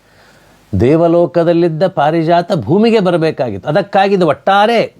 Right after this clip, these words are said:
ಇದು ಕೃಷ್ಣ ಪಾರಿಜಾತದ ಒಂದು ಕಲಹದ, ಪ್ರೇಮ ಕಲಹದ ಒಂದು ಪ್ರಸಂಗ. ಅನುಮಾನ ವ್ಯಾತಕ್ಕೆ ಮುನಿಸು ನೀ ಮಾಣೆ, ನೀನೆನದಂತೆ ಮಾಡುವೆ ಮನಸೀಜ ನಾಣೆ,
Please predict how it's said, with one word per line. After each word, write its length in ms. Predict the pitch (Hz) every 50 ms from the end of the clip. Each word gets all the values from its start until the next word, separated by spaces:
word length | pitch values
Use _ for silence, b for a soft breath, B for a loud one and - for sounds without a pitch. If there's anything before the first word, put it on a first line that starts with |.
| 113 -
ಇದು 200 | 131 113 110 95
ಕೃಷ್ಣ 280 | - - - - - -
ಪಾರಿಜಾತದ 600 | 110 110 104 98 90 92 90 90 - - 85 -
ಒಂದು 480 | 92 90 90 - 95 90 87 - - _ - _
ಕಲಹದ, 560 | - - 104 110 - - 120 98 92 87 - - -
ಪ್ರೇಮ 280 | - 185 214 226 208 196
ಕಲಹದ 400 | - - 131 127 113 120 104 101
ಒಂದು 300 | 95 90 90 87 87 -
ಪ್ರಸಂಗ. 440 | _ - 156 - - 180 165 101 - - _ _ _ _ _ _ _ _ _ _ _ _ _ _ _ _ _ _ - _ _ _ _ - B B B B B B B B 139
ಅನುಮಾನ 540 | 180 226 226 208 185 170 160 143 135 131
ವ್ಯಾತಕ್ಕೆ 640 | 120 113 120 139 143 - 143 127 120 87 113 107 107
ಮುನಿಸು 440 | 98 101 127 160 156 - 139 131 117
ನೀ 160 | 104 101 101
ಮಾಣೆ, 540 | 92 87 90 110 127 143 170 185 139 95 B B B B B B B B B B
ನೀನೆನದಂತೆ 840 | 117 156 196 220 208 202 190 190 180 160 165 156 147 - 143 135 127
ಮಾಡುವೆ 640 | 107 101 113 120 110 123 131 131 175 175 - - _ _ - 101
ಮನಸೀಜ 520 | 104 117 139 131 - - 120 117 98 101
ನಾಣೆ, 440 | 104 101 90 80 82 92 90 95 -